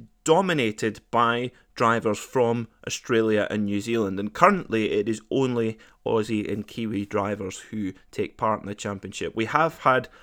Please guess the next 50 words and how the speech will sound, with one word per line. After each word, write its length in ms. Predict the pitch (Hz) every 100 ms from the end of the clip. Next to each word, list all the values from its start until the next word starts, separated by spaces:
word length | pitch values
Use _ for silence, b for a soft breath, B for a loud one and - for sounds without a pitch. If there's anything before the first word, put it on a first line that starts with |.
| B -
other 200 | 175 165
drivers 460 | 143 135 131 127
from 220 | - 117 107
out 220 | 117 -
with 340 | 113 135 - -
of 180 | 110 113
Australia 460 | 104 - 110 110 101
and 120 | 104
New 100 | 101
Zealand 320 | 107 104 95
taking 320 | 107 98 101
part. 340 | - 135 165 -
For 100 | 123
example, 580 | 107 117 113 110 107 B B -
uh, 140 | 107
the 120 | 101 101
Swiss 360 | - 143 156
driver, 320 | - 156 185
Simona 540 | 208 - 139 123 123 107
de 120 | 113
Silvestro, 720 | - 107 98 123 - - 202 B B
she 200 | - -
was 160 | 131 117
running 240 | 120 120
in 120 | 117 110
the 80 |
championship 600 | 107 110 110 107 107 104
until 440 | - 104 - 107 - b b
the 180 | 117 - 113
end 300 | 104 110 107 -
of 280 | 104 98 -
last 480 | - 107 92 - -
year. 280 | 117 104 76 B B -
You 80 |
sometimes 600 | 135 - 214 214 180 151 127
do 180 | 165
see 220 | 180 - 147
drivers 420 | 147 139 127 127
from 140 | 135
other 160 | 131 120
countries 440 | - 123 120 117
coming 360 | - - 127 117
in 160 | 120
in 120 | 117 113
the 80 |
later 340 | 110 120 160 170
part 300 | - 127 120
of 40 |
the 80 | 110
season 500 | - 131 123 131 110